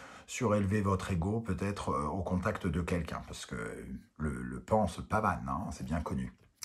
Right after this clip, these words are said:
Mais, euh, ou alors, euh, ça parle de, de,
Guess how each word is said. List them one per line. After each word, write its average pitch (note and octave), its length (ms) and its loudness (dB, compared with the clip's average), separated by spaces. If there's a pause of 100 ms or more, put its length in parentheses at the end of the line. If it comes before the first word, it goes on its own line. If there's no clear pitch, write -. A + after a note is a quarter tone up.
(420)
Mais, G#2 380 8
euh, F2 360 2
ou F2+ 180 2
alors, D#2+ 440 4
euh, C2+ 100 0
ça - 340 -8
parle D#2+ 260 4
de, B1 80 -6
de, B1 300 -8